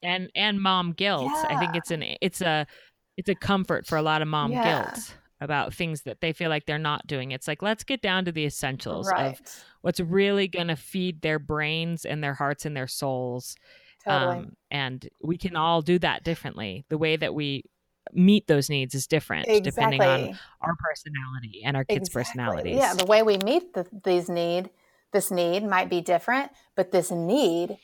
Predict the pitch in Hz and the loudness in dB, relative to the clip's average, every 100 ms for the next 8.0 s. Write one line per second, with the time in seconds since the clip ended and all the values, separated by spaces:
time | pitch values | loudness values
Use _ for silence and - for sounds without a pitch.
0 | - 170 175 - 190 180 180 214 247 - | -4 -2 -2 4 6 8 6 2 -4 0
1 | 180 185 240 262 - 196 190 185 185 202 | 4 4 2 -2 2 6 6 4 -2 0
2 | 175 170 170 170 170 - - 190 185 208 | 2 2 0 0 -2 -10 -2 0 4 6
3 | 220 247 - _ _ - 202 220 226 233 | 6 4 -4 _ _ 2 2 4 2 2
4 | 254 240 185 170 165 165 - _ _ - | 0 0 0 0 -4 -8 -12 _ _ -20
5 | - - - 175 160 160 _ _ _ _ | -20 -20 -8 -6 -6 -12 _ _ _ _
6 | - 185 - - 202 175 220 220 185 196 | -12 -10 -6 -6 -4 4 4 6 0 2
7 | 170 - _ - - 320 247 - - | 0 -2 _ -10 0 4 4 2 -4